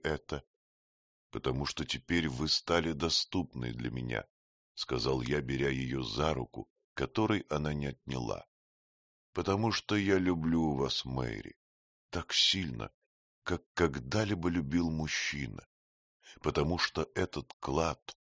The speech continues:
это богатство налагало печать молчания на мои уста. Теперь, когда все это пропало, я могу сказать, как я люблю вас.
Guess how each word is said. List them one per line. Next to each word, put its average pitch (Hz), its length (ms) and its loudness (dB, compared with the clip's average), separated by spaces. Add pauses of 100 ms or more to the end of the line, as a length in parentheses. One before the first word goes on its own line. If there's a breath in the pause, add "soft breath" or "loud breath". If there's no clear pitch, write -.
(280 soft breath)
это 123 280 2
богатство 69 760 6
налагало 73 560 4
печать - 520 0
молчания 73 840 2
на 62 100 -4
мои 64 260 -2
уста. - 540 -6 (840)
Теперь, 101 360 6
когда 85 340 6
все 92 420 4
это 90 280 4
пропало, 71 720 6 (420 soft breath)
я 82 220 8
могу 87 320 2
сказать, 87 720 0 (140)
как 95 380 2
я 64 180 -2
люблю 60 460 -4
вас. 52 460 -4